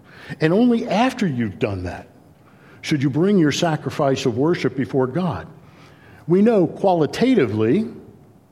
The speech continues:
our worship of God, our sacrifices to Him are of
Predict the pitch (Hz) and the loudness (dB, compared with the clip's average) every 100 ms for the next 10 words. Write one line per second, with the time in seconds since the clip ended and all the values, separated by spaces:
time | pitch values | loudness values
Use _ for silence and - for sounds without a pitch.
0 | _ _ - - - - 135 143 175 - | _ _ -20 -20 -20 -4 0 2 2 0
1 | - 117 107 175 170 120 110 104 165 156 | -2 -4 -4 0 2 2 2 0 -2 -2
2 | 127 - 135 123 113 - 120 156 139 120 | -4 -2 0 0 -4 -2 0 2 2 2
3 | 123 | 0